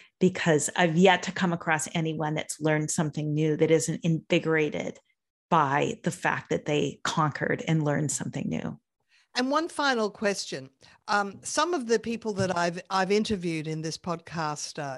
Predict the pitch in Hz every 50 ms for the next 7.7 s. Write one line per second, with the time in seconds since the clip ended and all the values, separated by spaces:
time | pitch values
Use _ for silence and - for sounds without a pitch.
0 | 170 147 175 156 156 156 151 143 165 160 151 147 - - _ - - - - -
1 | - - - - 190 180 196 196 202 208 196 180 180 - _ _ _ _ - -
2 | 185 180 175 165 185 185 185 180 - - 214 190 185 220 240 277 277 262 330 302
3 | 277 240 190 214 190 175 180 170 160 175 170 175 170 165 - - 202 196 185 165
4 | - 180 196 190 180 185 - 180 160 156 160 170 185 185 175 185 180 185 175 202
5 | 185 185 165 170 185 180 180 190 190 202 208 226 247 247 240 233 220 - - -
6 | 208 190 160 175 - - - 175 175 170 - - 170 143 139 143 156 - 190 185
7 | 156 185 185 165 165 175 196 196 196 185 165 - -